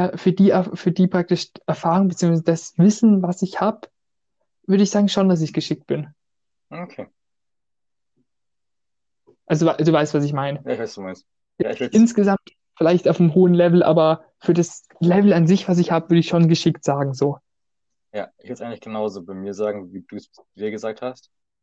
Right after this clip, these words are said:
Speaker 2: Ich meine, ich hab ja auch, wir haben erst vor kurzem unsere Terrasse umgebaut und da hatte ich auch
Speaker 1: Ach,
Speaker 2: einiges
Speaker 1: stimmt.
Speaker 2: geholfen gehabt. Also, ich würd schon sagen, dass ich mich da ganz gut anstelle.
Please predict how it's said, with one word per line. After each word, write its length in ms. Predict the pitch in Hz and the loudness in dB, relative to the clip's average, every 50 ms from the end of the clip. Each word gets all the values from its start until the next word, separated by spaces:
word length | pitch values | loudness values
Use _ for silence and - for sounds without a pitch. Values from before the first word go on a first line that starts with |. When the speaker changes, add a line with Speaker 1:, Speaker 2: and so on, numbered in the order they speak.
| _ _ _ _ _ | _ _ _ _ _
Speaker 2:
Ich 380 | _ _ _ _ _ _ _ - | _ _ _ _ _ _ _ -12
meine, 120 | 104 101 | -12 -10
ich 100 | - - | -8 -8
hab 160 | 120 117 - - | -8 -8 -8 -10
ja 100 | 110 90 | -8 -6
auch, 220 | 101 104 - - _ _ _ _ _ _ - | -6 -8 -8 -10 _ _ _ _ _ _ -10
wir 100 | 107 107 | -10 -8
haben 80 | 117 | -6
erst 160 | 113 107 - - | -8 -10 -10 -12
vor 80 | _ - | _ -14
kurzem 320 | 113 107 - - 104 - _ - | -14 -12 -12 -14 -18 -18 _ -18
unsere 240 | 107 101 101 95 | -14 -10 -10 -8
Terrasse 260 | - - 107 110 - 123 | -6 -6 -6 -6 -6 -8
umgebaut 400 | 123 120 113 107 117 123 127 - _ _ _ _ _ _ _ _ _ _ _ _ _ _ | -12 -12 -10 -10 -10 -10 -10 -14 _ _ _ _ _ _ _ _ _ _ _ _ _ _
und 140 | - 107 95 | -14 -10 -6
da 40 | 104 | -6
hatte 80 | 98 - | -6 -6
ich 80 | - | -4
auch 80 | 104 147 | -4 -2
Speaker 1:
Ach, 60 | 170 | -2
Speaker 2:
einiges 120 | 180 208 - 175 175 | -2 0 0 2 2
Speaker 1:
stimmt. 100 | 165 151 | 2 0
Speaker 2:
geholfen 260 | - 101 95 - 104 | -2 -4 -6 -6 -8
gehabt. 260 | 90 92 90 87 - _ _ _ _ - | -8 -8 -8 -10 -12 _ _ _ _ -16
Also, 300 | 95 87 90 95 92 90 | -14 -12 -10 -10 -12 -12
ich 1040 | _ _ _ _ _ _ _ _ _ _ _ _ _ _ _ _ _ _ _ _ | _ _ _ _ _ _ _ _ _ _ _ _ _ _ _ _ _ _ _ _
würd 100 | - - | -18 -12
schon 160 | - 101 101 90 | -12 -10 -8 -6
sagen, 200 | 92 90 87 87 | -6 -6 -6 -8
dass 140 | 90 85 | -12 -12
ich 260 | 82 85 82 - - _ _ _ _ _ _ _ _ _ - _ _ _ - _ _ _ _ _ _ _ _ _ _ _ | -12 -16 -18 -18 -20 _ _ _ _ _ _ _ _ _ -20 _ _ _ -20 _ _ _ _ _ _ _ _ _ _ _
mich 200 | - - 90 - | -20 -20 -18 -12
da 80 | - 92 | -12 -10
ganz 220 | 87 87 85 - _ | -10 -10 -12 -12 _
gut 180 | 90 85 - _ _ _ _ _ _ - | -20 -20 -20 _ _ _ _ _ _ -12
anstelle. 420 | - 98 92 - - 92 90 190 | -12 -12 -12 -12 -10 -10 -10 -10